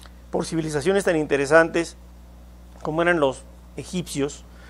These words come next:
Ellos tenían un control absoluto de lo que era todo el cielo,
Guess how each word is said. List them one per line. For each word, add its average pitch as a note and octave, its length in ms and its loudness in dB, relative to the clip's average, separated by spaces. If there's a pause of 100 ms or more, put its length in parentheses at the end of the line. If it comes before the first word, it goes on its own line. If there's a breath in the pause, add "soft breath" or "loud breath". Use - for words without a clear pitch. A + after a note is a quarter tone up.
(280 soft breath)
Ellos C3 120 -12
tenían D3+ 240 0
un D3+ 100 -2
control D3 440 4
absoluto D#3 480 0
de - 20 4
lo C3+ 120 -2
que D3+ 140 0
era D3 240 4 (240)
todo D3+ 200 4
el B2 120 -2
cielo, D3+ 460 4